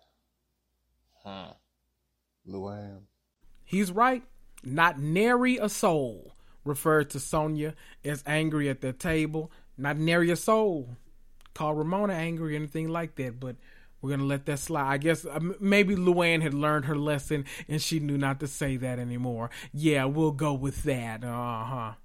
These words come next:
Speaker 2: That's what the hell we'll go with. R-, listen, Ronnie, y'all done stressed me the hell out. Th-, this past week, y'all gonna have to really rebound. I don't even know what's coming up this upcoming week.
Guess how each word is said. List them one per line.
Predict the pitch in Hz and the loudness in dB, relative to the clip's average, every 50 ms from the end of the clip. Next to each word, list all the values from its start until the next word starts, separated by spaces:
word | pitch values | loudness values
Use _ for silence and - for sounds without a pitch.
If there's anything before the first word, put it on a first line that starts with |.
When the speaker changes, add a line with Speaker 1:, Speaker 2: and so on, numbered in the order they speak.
| - - | -18 -12
Speaker 2:
That's | - 120 117 - - | -8 -8 -8 -8 -10
what | 117 107 | -12 -10
the | - | -6
hell | 117 131 131 120 117 | -4 -4 -4 -4 -4
we'll | 117 131 131 127 123 | -4 -6 -6 -6 -8
go | 120 120 123 127 | -8 -8 -6 -6
with. | 135 139 139 135 - - - - - - - - - - | -4 -4 -4 -4 -4 -6 -12 -18 -20 -20 -20 -20 -12 -2
R-, | 147 180 208 202 202 - - | 0 2 2 2 0 -4 -8
listen, | 208 190 202 208 190 170 - - 143 135 135 135 | -4 2 6 6 6 6 6 0 -4 -6 0 4
Ronnie, | 185 214 240 254 262 247 240 220 214 208 - - - - - - - - - - - - - - - | 6 8 8 8 8 6 4 2 0 -4 -10 -20 -20 -20 -20 -20 -20 -20 -20 -20 -20 -20 -20 -14 -4
y'all | 151 170 202 220 247 233 | 0 4 6 8 8 6
done | 190 160 | 6 0
stressed | - - - 180 170 151 175 | -4 0 2 2 2 2 0
me | 180 170 | -2 -2
the | 156 151 | -2 0
hell | 147 139 139 | 0 0 2
out. | 143 139 127 120 - - 139 135 | 0 0 0 -2 -6 -10 -12 -12
Th-, | 139 135 139 | -12 -12 -12
this | 147 143 170 202 202 | -2 2 2 2 2
past | - - 214 180 175 165 147 151 | 4 4 6 8 8 6 6 2
week, | 160 175 175 175 160 - - - - - - - - | 0 0 0 0 -2 -6 -14 -20 -20 -20 -20 -20 -14
y'all | - 147 147 165 175 190 214 | -10 -2 2 4 6 6 6
gonna | 208 190 | 6 6
have | 170 156 143 | 4 4 2
to | 147 | -2
really | 135 143 156 160 165 160 156 156 156 151 151 151 143 - - - | 0 2 4 6 6 6 6 6 4 4 4 2 0 -2 -10 -12
rebound. | - 139 139 160 160 160 143 160 160 160 156 160 | -8 -4 0 2 2 2 2 2 4 4 4 8
I | 165 190 | 8 8
don't | 208 214 190 | 8 8 6
even | 175 170 | 4 4
know | 165 160 | 2 2
what's | 143 147 147 - | 2 0 -2 -4
coming | - - 185 156 139 139 | -4 -2 -2 -2 -2 -2
up | 147 147 135 - | -2 -4 -4 -4
this | 147 139 139 - | -6 -6 -4 -4
upcoming | 151 135 135 - 165 147 139 131 127 | -6 -8 -4 -2 -2 0 0 0 0
week. | 143 147 143 135 | 0 0 0 -2